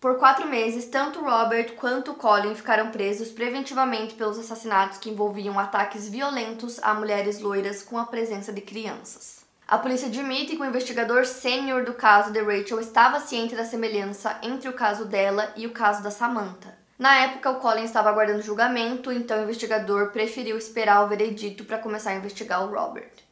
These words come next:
Em outubro de noventa e cinco, Robert admite ter assassinado Samantha e sua filha, alegando responsabilidade reduzida. No mesmo ano, ele também admite outros crimes e tentativas de crimes.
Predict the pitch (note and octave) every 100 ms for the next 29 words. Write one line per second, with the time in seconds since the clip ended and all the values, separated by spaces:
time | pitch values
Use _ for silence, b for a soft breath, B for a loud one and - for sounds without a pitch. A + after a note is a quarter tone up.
0 | _ _ B3+ D#4+ D#4+ B3+ B3+ C4 A#3 B3
1 | B3+ - B3+ C4 C4+ A3 A3 A3+ A3+ A3+
2 | A3 A#3+ A3 A3 A#3 A3+ G#3+ G3 G3 A3+
3 | G#3 G3+ G#3+ A#3 A#3 - G#3 F#3 F3+ -
4 | G#3 G3+ G3+ G3+ A3+ A3+ B3+ B3+ A3+ G#3+
5 | G3+ G3+ G#3 A#3 G#3 B3 G#3+ F#3+ F3+ -
6 | - _ B3+ C4+ C4 D4 C#4 C4 C#4 C4
7 | C4+ B3+ A#3+ B3 A#3 A#3 C4+ - A3+ C4+
8 | - C4+ - A#3 A3 A3 A3+ - A3 A3
9 | A#3 A3+ - B3 A#3+ G#3 A3+ A3 E3 -
10 | - - -